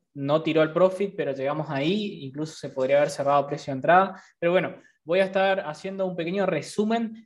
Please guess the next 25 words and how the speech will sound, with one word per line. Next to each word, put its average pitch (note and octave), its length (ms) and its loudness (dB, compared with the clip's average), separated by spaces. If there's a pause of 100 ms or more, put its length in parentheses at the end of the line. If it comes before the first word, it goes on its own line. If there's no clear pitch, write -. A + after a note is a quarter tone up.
(160)
de D3+ 140 -2
lo D#3 140 2
que C#3 140 -2
puede G3 380 4
llegar, E3+ 540 2
eh, C#3+ 220 -4
a C#3+ 80 -4
pasar D#3+ 260 -8
en D#3+ 140 -6
Bitcoin, F#3+ 420 -2
hasta D3 180 -6
dónde D#3 220 -2
podría D3+ 380 -2
retroceder. D#3+ 680 -2
Voy E3+ 180 -2
a - 20 0
hacer E3+ 200 -4
un F3 120 -2
pequeño D#3+ 280 -2
repaso D#3+ 400 0
de E3+ 80 4
lo D3 120 0
que C#3 80 2
hablamos D#3 340 2
ayer E3 340 2